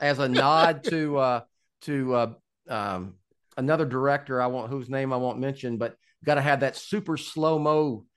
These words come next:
Speaker 1: you know, scenes in there, and, and this, oh, let's, let's tear up some cities. Let's just go through a building, a working build, you know, office building, a high rise, and just go right,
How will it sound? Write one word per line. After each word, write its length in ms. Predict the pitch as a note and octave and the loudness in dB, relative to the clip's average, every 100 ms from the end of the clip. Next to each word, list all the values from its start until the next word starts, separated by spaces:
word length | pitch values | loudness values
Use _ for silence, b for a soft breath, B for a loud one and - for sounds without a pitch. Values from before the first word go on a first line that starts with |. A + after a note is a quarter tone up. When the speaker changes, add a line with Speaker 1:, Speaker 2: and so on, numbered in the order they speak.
| _ - | _ -6
Speaker 1:
you 100 | C3+ | -2
know, 380 | C3+ C3+ C3+ - _ _ | 0 0 -2 -10 _ _
scenes 580 | - D3+ C#3+ C3+ B2 B2 | -8 -2 0 2 0 -2
in 160 | A#2 A2 | -4 -2
there, 280 | G#2+ G2 | -2 -2
and, 420 | F2 A#2 A2 G2+ - | -4 -4 -4 -6 -10
and 380 | C3 A#2+ A#2 A2+ - | -8 -6 -6 -8 -10
this, 240 | B2+ B2 - | -10 -10 0
oh, 120 | F#3 D3+ | 4 4
let's, 260 | F3 - F#3 G3 | 4 0 -6 -2
let's 240 | D3 G#3 | 0 0
tear 240 | - A3 A3 | 0 2 4
up 120 | A3 | 2
some 140 | - F3+ | -4 -6
cities. 600 | - A#3+ F4 - - _ _ _ - | 0 0 -2 -10 -16 _ _ _ -8
Let's 140 | F#3+ | -4
just 180 | A3+ - | -4 0
go 140 | A3 | 0
through 220 | G#3 A3 G3 | 2 2 0
a 40 | |
building, 520 | B2+ F3+ G#3 B2 E2 _ _ _ _ _ - | 2 2 2 0 -6 _ _ _ _ _ -6
a 100 | C3 | -2
working 420 | D3+ F#3 F#3+ F#3 | 2 0 0 -2
build, 300 | D#3+ E3+ E3+ | 2 0 0
you 60 | C#3 | -4
know, 260 | C3+ C3 B2+ | -2 -2 -2
office 360 | D3+ F3 D#3+ C3+ | -2 -4 -6 -6
building, 340 | B2+ A#2+ G#2+ | -2 -2 -2
a 60 | G#2 | -2
high 240 | D#3+ E3 | 0 2
rise, 340 | D#3+ A#2+ A2+ A#2 | 2 2 0 -2
and 80 | |
just 140 | A#2 - | -8 -6
go 120 | C3+ | -2
right, 280 | B2 D3+ | 2 2